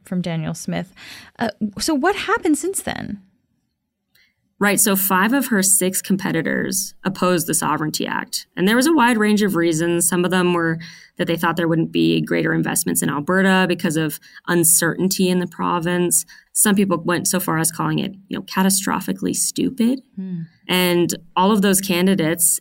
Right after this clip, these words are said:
Speaker 2: ex-, at the exception of Leela Aheer, actually now have seats in her cabinet.
Speaker 1: Wow.
Speaker 2: But they've been directed to toe the party line even before this act was introduced.
Speaker 1: Just lastly, Elena, from, from the people you're talking to, the experts that you're, you're, you're speaking with,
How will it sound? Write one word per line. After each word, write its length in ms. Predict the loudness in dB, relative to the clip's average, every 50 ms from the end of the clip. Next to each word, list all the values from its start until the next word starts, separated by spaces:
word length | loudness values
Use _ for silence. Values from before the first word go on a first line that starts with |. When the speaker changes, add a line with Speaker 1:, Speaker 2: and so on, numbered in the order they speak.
| -6
Speaker 2:
ex-, 160 | -6 -6 -2 -2
at 120 | -2 -2
the 60 | 0
exception 380 | -2 0 -2 -2 -2 -2 -2 -2
of 100 | -2 0
Leela 340 | 0 0 0 2 0 0 -2
Aheer, 320 | -2 -2 -2 0 0 2
actually 320 | 0 0 -2 -2 -2 0 0
now 180 | 2 0 0
have 300 | -2 -2 -2 -2 -2 -4
seats 400 | -4 -4 -2 0 0 0 0 0
in 80 | -2 -2
her 160 | -2 -6 -8
cabinet. 640 | -6 -6 -4 -4 -4 -4 -4 -6 -8 -8 -12 -14 -16 _ _ _ _ _ _
Speaker 1:
Wow. 180 | -14 -12 -6 -2
Speaker 2:
But 120 | -2 0 2
they've 200 | 2 2 2 2
been 160 | 2 2 4
directed 440 | 4 4 2 2 2 0 0 0 0
to 100 | 0 -2
toe 180 | 0 -2 0
the 80 | -2 -2
party 300 | -2 -2 -2 0 0 2
line 320 | 2 0 0 0 0 0
even 260 | 2 2 4 4 4
before 320 | 4 2 0 0 -2 -2 0
this 160 | 0 -2 -2
act 320 | -2 -2 -4 -4 -6 -8
was 140 | -8 -6 -4
introduced. 640 | -4 -4 -4 -6 -6 -6 -6 -8 -8 -8 -10 -10 -14 _ _ _ _ _ _ _ _ _ _ _ _ _ _ _ -20 -10
Speaker 1:
Just 180 | -8 -6 -4 -2
lastly, 300 | -2 -4 -4 -4 -4 -4
Elena, 320 | -2 -2 -2 -2 -2 -4
from, 320 | -4 -4 -4 -2 -2 -4 -4
from 320 | -6 -6 -4 -2 -2 -2
the 100 | -4 -6
people 240 | -6 -6 -4 -2 -2
you're 140 | -2 -2 -2
talking 320 | -4 -4 -6 -6 -4 -4
to, 140 | -6 -6 -6
the 100 | -6 -6
experts 400 | -6 -6 -8 -10 -12 -12 -10 -8
that 140 | -10 -8 -8
you're, 140 | -6 -8 -8
you're, 260 | -8 -8 -8 -8 -8
you're 200 | -8 -8 -8 -8
speaking 380 | -8 -8 -8 -8 -6 -4 -4 -2
with, 220 | -2 -2 -4 -6